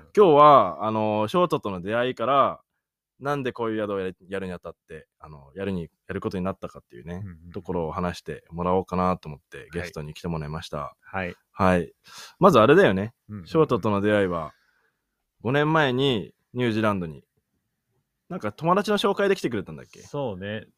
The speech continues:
Speaker 2: なんかその、ちょうどニュージーランドに留学した時に、な-、あるイベントをしようとしてて、で、そのイベントが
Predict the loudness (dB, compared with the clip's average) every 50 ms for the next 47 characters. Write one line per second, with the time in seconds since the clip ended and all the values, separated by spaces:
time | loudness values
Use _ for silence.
0 | _ _ -16 -14 -14 -14 -14 -16 -14 -12 -10 -8 -8 -6 -6 -6 -6 -6 -6 -6
1 | -6 -6 -8 -10 _ _ _ _ _ _ _ _ _ _ -8 -6 -4 -4 -4 -4
2 | -4 -6 -6 -6 -6 -6 -4 -4 -4 -4 -4 -6 -4 -4 -2 -2 -4 -4 -6 -8
3 | -10 -10 -10 -10 -12 -10 -8 -6 -6 -6 -6 -8 -10 _ _ _ _ _ _ -8
4 | -6 -4 -2 -2 0 0 -2 -2 -2 -4 -6 -6 -6 -6 -8 -6 -6 -10 -10 -10
5 | -10 -14 -14 -14 -12 -10 -10 -10 -10 -10 -12 -10 -8 -6 -6 -6 -6 -6 -8 -8
6 | -6 -6 -4 -2 -2 -2 -2